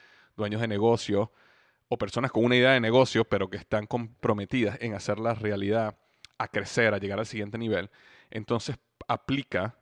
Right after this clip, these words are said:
a Emprendedor University. ¿Dónde aplicas a Emprendedor University? Muy sencillo, w w w punto emprendedor university punto com.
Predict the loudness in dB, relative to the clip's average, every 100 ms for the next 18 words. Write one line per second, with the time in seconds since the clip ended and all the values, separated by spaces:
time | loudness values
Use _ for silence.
0 | -8 -6 -4 -4 -2 -2 -2 -2 -4 -6
1 | -4 -8 -8 -10 -10 2 4 4 0 0
2 | 0 -2 -2 -2 -6 -4 -4 -4 -4 -4
3 | -4 -2 0 0 -2 -4 -8 _ _ _
4 | _ -6 -2 -2 -2 -4 -4 -6 -8 _
5 | -8 -4 -2 0 2 0 -2 -4 -2 -2
6 | -2 -4 -6 -6 0 0 0 _ _ _
7 | _ -4 -4 -2 -2 0 -2 2 4 2
8 | 0 -2 0 0 0 -2 -4 -6 0 2
9 | 2 0 -2 -4 -4 -2 -2